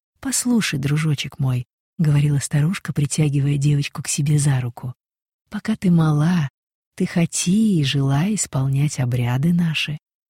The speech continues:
Это хорошо. Когда же вырастешь и будешь здорова,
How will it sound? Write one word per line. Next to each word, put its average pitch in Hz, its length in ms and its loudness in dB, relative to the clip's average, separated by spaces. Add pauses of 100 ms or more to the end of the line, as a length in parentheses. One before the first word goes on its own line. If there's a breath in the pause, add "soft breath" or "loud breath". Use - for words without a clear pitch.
(120)
Это 262 160 -4
хорошо. 175 640 -4 (420)
Когда 143 300 0
же 135 140 2
вырастешь 147 600 0
и 143 40 -2
будешь 143 340 0
здорова, 139 640 0